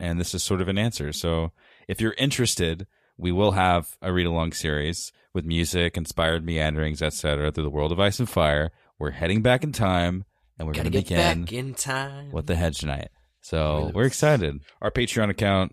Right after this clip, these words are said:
Speaker 1: is a way for us to continue all of our efforts with the show, to grow our ideas and aspirations with connecting with fans in the community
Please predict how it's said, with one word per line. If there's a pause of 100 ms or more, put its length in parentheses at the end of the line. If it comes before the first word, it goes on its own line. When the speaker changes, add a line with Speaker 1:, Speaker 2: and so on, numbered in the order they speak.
Speaker 1:
is
a
way
for
us
to
continue
all
of
our
efforts
with
the
show,
to
grow
our
ideas
and
aspirations
with
connecting
with
fans
in
the
community